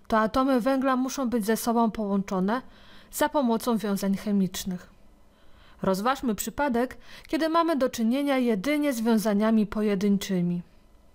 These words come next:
Taki węglowodór, gdzie masz trzy atomy węgla połączone ze sobą jedynie za pomocą wiązań pojedynczych,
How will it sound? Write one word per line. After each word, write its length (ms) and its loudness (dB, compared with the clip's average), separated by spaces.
Taki 300 -2
węglowodór, 840 -2
gdzie 180 2
masz 240 0
trzy 240 -2
atomy 480 2
węgla 400 0
połączone 560 0
ze 120 -2
sobą 320 -2
jedynie 500 0
za 140 -2
pomocą 600 -2
wiązań 360 0
pojedynczych, 840 -2